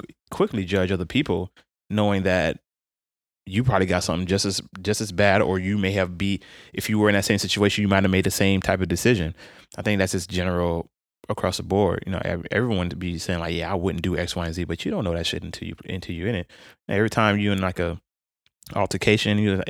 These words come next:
or you hear about an altercation, like, "Yeah, if that was me," like, especially with, like, these shootings and stuff like that, everybody, like, plenty of people who out here, like, "If that was me, boy, I would've been, I would've been Rambo. I would've been ju-, jumping over, jumping over, goddamn X, Y, and Z," you know, j-, like, shooting, hitting. I'm like, "Bruh, like,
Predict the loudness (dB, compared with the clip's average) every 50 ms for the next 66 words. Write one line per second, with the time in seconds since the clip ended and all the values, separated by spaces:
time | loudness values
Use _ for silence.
0 | 0 0 0 0 0 0 0 2 2 4 2 2 2 0 -2 -2 -2 -2 -2 -2
1 | -4 -6 -6 -6 -6 -4 -2 0 0 0 0 -2 -2 -2 -2 -2 -4 -6 -12 -20
2 | -20 -20 _ _ -2 0 0 0 0 0 0 0 0 -2 -2 -2 -4 -4 -4 -2
3 | -2 0 0 0 0 0 -2 -2 -2 -2 0 0 0 0 0 0 -2 -2 -2 -2
4 | -2 -2 -4 -6 -10 -8 -6 -2 0 2 2 2 0 -2 -2 -2 0 0 0 0
5 | 0 -2 -6 -8 -10 -8 0 2 4 4 4 4 2 2 2 2 2 4 4 4
6 | 6 4 4 2 0 -2 -6 -8 -12 -20 -20 -18 -4 0 0 0 2 0 -2 0
7 | 2 4 6 6 6 6 6 6 6 4 4 2 0 -2 -2 0 0 0 0 0
8 | 2 2 2 4 4 6 6 6 4 2 0 2 2 2 2 4 4 6 6 6
9 | 6 4 4 4 4 4 4 6 6 6 6 8 6 6 4 0 -2 -8 -18 -20
10 | _ _ _ _ _ _ _ _ -20 _ _ _ _ _ _ _ _ _ 4 4
11 | 4 4 4 6 6 6 4 4 4 6 6 6 8 6 6 4 4 4 4 4
12 | 2 0 0 2 4 4 4 2 2 2 2 4 4 4 4 4 4 4 4 4
13 | 2 0 -4 -8 -10 -2 2 2 2 4 2 2 2 2 2 4 4 4 2 2
14 | 2 2 2 2 2 0 -2 -2 -2 -2 -2 -2 -4